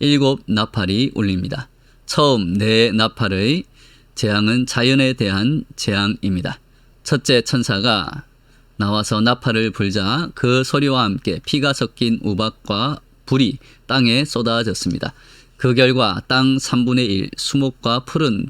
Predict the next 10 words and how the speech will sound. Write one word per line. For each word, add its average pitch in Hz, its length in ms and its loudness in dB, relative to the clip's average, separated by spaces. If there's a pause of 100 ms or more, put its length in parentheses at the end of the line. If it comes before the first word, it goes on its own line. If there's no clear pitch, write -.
풀들 131 500 0
삼분의 117 520 0
일이 107 260 0
불타버렸습니다. 120 1000 -4 (800)
두 113 100 0
번째 131 320 4
천사가 120 480 0
나팔을 101 560 0
불자 104 580 0 (520)
불붙는 139 580 2